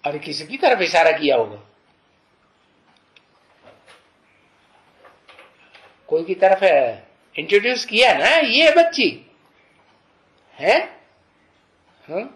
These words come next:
आदि लक्ष्मी बच्ची की तरफ इशारा किया। हाँ, ये जो परा प्रकृति है ना, हाँ?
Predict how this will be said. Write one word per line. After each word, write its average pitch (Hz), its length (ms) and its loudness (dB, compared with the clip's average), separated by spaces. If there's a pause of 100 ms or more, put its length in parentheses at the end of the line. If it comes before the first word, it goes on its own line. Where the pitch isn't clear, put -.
(320)
आदि 196 480 4
लक्ष्मी 160 600 -2
बच्ची 143 440 -6
की 131 240 -20
तरफ 139 240 -8
इशारा 151 460 -2
किया। 143 360 -2 (1040)
हाँ, 135 680 -4 (480)
ये 156 200 -14
जो 175 420 4 (140)
परा 214 360 4
प्रकृति 202 500 2
है 151 160 2
ना, 131 200 -8 (1080)
हाँ? 151 200 -8